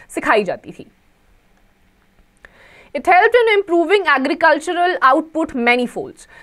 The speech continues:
The Green Revolution also created plenty of jobs only for agricultural workers, but also industrial workers by the creation of related facilities such as factories and hydroelectric power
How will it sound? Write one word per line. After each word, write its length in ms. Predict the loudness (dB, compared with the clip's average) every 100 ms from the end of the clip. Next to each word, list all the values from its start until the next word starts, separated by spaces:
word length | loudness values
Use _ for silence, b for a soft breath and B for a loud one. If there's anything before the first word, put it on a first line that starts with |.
| -10
The 100 | 0
Green 260 | 2 4 4
Revolution 440 | 2 2 0 2 2
also 200 | 2 2 0
created 400 | -2 -2 -4 -6 -8 -2
plenty 400 | 0 0 0 0
of 200 | 0 -2 2
jobs 300 | 4 4 2 -4 -2
only 280 | 0 2 2
for 100 | 6 4 4
agricultural 600 | 0 0 0 2 2 2
workers, 560 | 2 -2 0 0 0 2
but 200 | 2 2 2
also 500 | 2 2 0 0 0 0 -4
industrial 500 | 0 -2 -2 -2 0
workers 520 | 2 0 2 0 0
by 320 | 0 2 2 2
the 120 | -4 -4
creation 540 | -6 -6 -6 -6 -6 -2
of 300 | 0 0 -4 b b b -6
related 320 | -2 0 0 -2 -2
facilities 580 | -2 -4 -6 -6 -6 -6 _ _ -2
such 180 | 0 2
as 280 | 2 0 0
factories 460 | 0 0 -2 -6 -4
and 120 | -4
hydroelectric 720 | 0 2 4 4 2 -2 -8 -4
power 240 | -4 -2